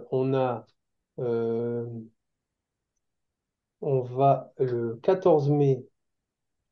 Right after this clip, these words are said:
on part au vert à l'hôtel pour éviter de se déconcentrer, euh, au vu de l'euphorie des supporters.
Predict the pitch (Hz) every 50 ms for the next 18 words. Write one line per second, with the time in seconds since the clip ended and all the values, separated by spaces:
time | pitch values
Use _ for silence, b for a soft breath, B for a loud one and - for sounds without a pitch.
0 | _ 135 131 135 - 156 147 135 120 131 127 120 120 139 143 135 120 120 120 120
1 | 117 117 - - 147 135 151 160 180 185 196 196 - _ _ _ _ _ _ _
2 | _ _ _ - - _ _ - 147 131 123 127 - 151 139 147 151 143 - 151
3 | 139 131 127 - - 135 123 120 127 127 - - 135 127 - - 127 120 - -
4 | - 139 135 131 123 113 110 120 131 131 - _ _ _ _ _ _ _ _ _
5 | _ _ _ _ _ _ _ - 135 123 120 127 135 123 123 120 117 120 120 -
6 | - 131 123 131 127 117 120 - - - 135 - - - - - - 135 147 156
7 | - -